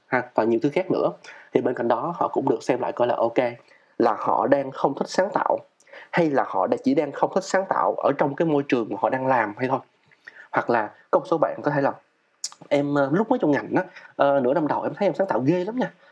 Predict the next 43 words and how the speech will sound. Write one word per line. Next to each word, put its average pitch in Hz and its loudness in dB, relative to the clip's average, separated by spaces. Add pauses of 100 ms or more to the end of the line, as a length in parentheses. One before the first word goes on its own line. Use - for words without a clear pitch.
(100)
mà 123 2
sao 143 2
giờ 123 2
này 117 -2
em 143 0
thấy 165 0
em 143 2
hơi 139 0
bị 123 0
xìu 117 -2
quá, 165 -2 (260)
em 143 0
đang 139 -2
thiếu 175 0 (120)
cái 160 2
gì 117 2
nhỉ?" 113 0 (400)
Đó, 131 0
thì 143 2
ở - 0
trong 127 0
lớp 151 -2
A 147 0
B 123 2
C 113 -2
Sơn 123 -4
cũng, 127 -2
ờ, 147 2 (240)
ờm, 110 0 (420)
cố 151 4
gắng 151 -4
cung 131 0
cấp, - -2
ờ, 120 2
cũng 123 -2
như 139 2
chia 127 0
sẻ - -2
những 135 0 (100)
kinh 135 0
nghiệm 135 -4
của 143 0
Sơn 131 -2